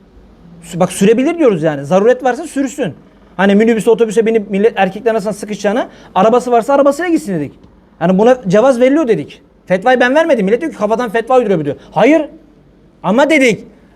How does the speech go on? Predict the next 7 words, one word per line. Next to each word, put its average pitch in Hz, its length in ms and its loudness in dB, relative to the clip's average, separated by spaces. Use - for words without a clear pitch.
erkekleri 226 760 2
cezbedecek 214 600 0
hareketler 233 400 2
yaparsa 226 560 0
altına 254 380 2
gelen 277 260 4
ünlüler, 269 200 0